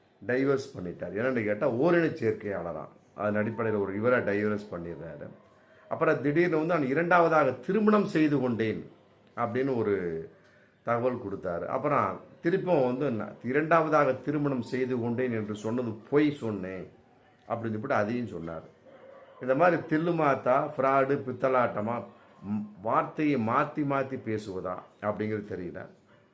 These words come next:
அப்புறம் இடையில ஒரு சர்ச்சைக்குரிய விஷயமா வந்தார். "தனுஷ் தான் காரணம், ஆர்த்திக், ஜெய-,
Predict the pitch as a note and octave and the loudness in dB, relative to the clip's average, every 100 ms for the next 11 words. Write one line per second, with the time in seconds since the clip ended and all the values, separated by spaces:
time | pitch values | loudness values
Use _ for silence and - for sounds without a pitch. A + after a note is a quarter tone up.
0 | _ _ _ _ - - G#3+ F3 B2 G2+ | _ _ _ _ -12 -2 4 4 4 2
1 | F2 - C3+ E3+ E3 C3 A2+ G#2+ G2+ - | -2 -2 4 6 6 4 4 2 2 -4
2 | - - - - - - D3 - D#3+ D#3 | -16 -20 -20 -20 -18 2 4 4 -2 0
3 | C#3+ C3+ C3+ B2+ C3 A#2 G2+ F#2+ F#2 E2 | 0 0 0 2 2 0 0 -2 -4 -6
4 | D#2+ B2 D3+ F#3 - - - - - - | -2 2 4 2 -2 -12 -18 -20 -20 -20
5 | - - - - _ - C#3+ C3+ A#2+ B2 | -20 -20 -20 -20 _ 0 0 2 4 4
6 | A2+ G2 B2+ - - G#2 - - _ _ | 4 2 2 2 -4 -16 -16 -20 _ _
7 | _ _ _ _ - A2+ C#3 C#3+ | _ _ _ _ -6 2 4 4